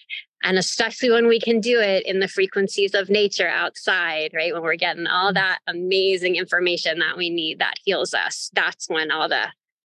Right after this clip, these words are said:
Speaker 1: that's when all the fascia magic happens in terms of unwinding and, um, you know, healing scars, healing trauma in the body, healing adhesion, uh,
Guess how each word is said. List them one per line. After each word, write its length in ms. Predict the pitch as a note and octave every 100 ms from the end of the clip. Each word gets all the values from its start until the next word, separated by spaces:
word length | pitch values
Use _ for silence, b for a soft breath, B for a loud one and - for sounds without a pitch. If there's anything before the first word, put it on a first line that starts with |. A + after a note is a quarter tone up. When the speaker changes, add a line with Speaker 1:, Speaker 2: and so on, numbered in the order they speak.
| -
Speaker 1:
that's 220 | A#3+ C4
when 100 | C#4+
all 120 | C4
the 80 | G3+
fascia 360 | F#3+ A#3+ B3 A#3
magic 440 | G3 E3+ E3+ E3
happens 640 | - F3 - F3+ F3+ F#3+ -
in 200 | G#3+ G3+
terms 400 | - G3 F#3+ F#3
of 240 | F#3 F3+ F3 _ _ _ _
unwinding 1120 | G#3 G3+ G3 F#3 F#3 G3 F#3+ F3 G#2 - D#3+ - -
and, 440 | F3 E3+ E3 E3+ - -
um, 300 | F#3 F3+ E3+ E3 D#3 _
you 140 | - F#3
know, 200 | E3+ D#3+
healing 480 | - - A#3 G#3+ G#3
scars, 600 | G3 - G#3+ F#3+ E3 E3
healing 320 | - G3 F#3+
trauma 340 | F#3 - F#3+ F#3
in 160 | - F3
the 100 | E3+
body, 340 | D#3 A#2+ A2+
healing 480 | D3 - F#3+ G3 G3
adhesion, 1000 | F#3 F3 - F#3 F3 F3 E3 D#3 D#3 B2 -
uh, 260 | F#3 E3